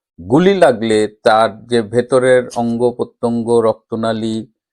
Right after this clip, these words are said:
এগুলো যে ছিঁড়ে যাবে, সেরকমও কোনো লক্ষণ ছিল না। বরং ছিল তার ফুসফুস কনজেস্টেড এবং বলা হচ্ছে এই যে ফুসফুসে যে রক্ত প্রবাহ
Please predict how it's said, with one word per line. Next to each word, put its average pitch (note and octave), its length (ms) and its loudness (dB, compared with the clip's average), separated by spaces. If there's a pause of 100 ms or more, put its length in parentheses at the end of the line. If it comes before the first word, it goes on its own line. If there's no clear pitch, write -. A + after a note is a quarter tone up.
(440)
এগুলো B2+ 340 0
যে C3 120 2 (100)
ছিঁড়ে D#3+ 340 2
যাবে, F#2 420 0
সেরকমও E3 580 0
কোনো B2 240 -6
লক্ষণ F2 360 -10
ছিল C#2+ 240 -18
না। - 240 -20 (760)
বরং C3+ 280 2
ছিল C#3 320 0
তার A#2+ 260 0
ফুসফুস D3+ 560 -8 (300)
কনজেস্টেড A#2+ 720 -2 (580)
এবং C3 360 0 (520)
বলা A#2+ 280 4
হচ্ছে C3 320 0 (180)
এই A#2+ 140 -2
যে B2+ 160 2 (720)
ফুসফুসে D#3 640 0
যে C#3+ 180 2 (120)
রক্ত A#2+ 400 -2
প্রবাহ B2+ 460 0